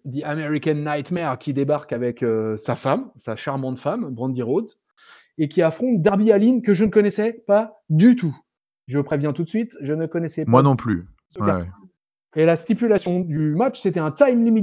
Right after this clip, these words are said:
Speaker 1: draw. Et, enfin, ça a fini en time limit draw, excusez-moi, j'ai
Speaker 2: Non,
Speaker 1: les
Speaker 2: alors, euh, ouais, c'est, euh,
Speaker 1: c'est
Speaker 2: il, il,
Speaker 1: quoi.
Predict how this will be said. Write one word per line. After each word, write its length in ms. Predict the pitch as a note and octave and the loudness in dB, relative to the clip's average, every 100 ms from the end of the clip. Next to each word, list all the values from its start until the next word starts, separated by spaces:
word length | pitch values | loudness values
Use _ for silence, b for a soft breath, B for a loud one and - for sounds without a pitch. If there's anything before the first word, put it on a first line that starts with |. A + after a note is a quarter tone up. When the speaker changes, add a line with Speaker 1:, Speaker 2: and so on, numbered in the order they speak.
| E3 | 4
Speaker 1:
draw. 380 | E3 B2 - _ _ _ _ _ _ _ _ | 4 2 -4 _ _ _ _ _ _ _ _
Et, 240 | - F#3 F3+ | 0 4 4
enfin, 180 | E3 E3+ | 2 2
ça 120 | D3+ | 0
a 40 | |
fini 320 | - B3+ C4 | 0 2 4
en 80 | A3 | 4
time 220 | - F3+ E3 | 2 -2 -2
limit 180 | D#3+ | -4
draw, 180 | D#3 D3 | -4 -4
excusez-moi, 440 | B2+ - D3 D#3+ D#3 | -6 -4 -2 0 -4
j'ai 80 | B2+ - | -6 0
Speaker 2:
Non, 160 | A#2+ | 2
Speaker 1:
les 80 | A2 | 4
Speaker 2:
alors, 240 | G#2+ G2 | 4 4
euh, 180 | D#2+ F#2+ - - | 2 -4 -10 -4
ouais, 300 | A2+ A2+ F#2+ | 0 2 0
c'est, 180 | - | -2
euh, 480 | G#2 G2 F#2 - - - - | 0 2 0 -2 -8 -12 -10
Speaker 1:
c'est 60 | A#2+ - | -8 -6
Speaker 2:
il, 100 | B2 | -8
il, 160 | B2+ | -8
Speaker 1:
quoi. 340 | - D#3+ C#3 | -14 -20 -20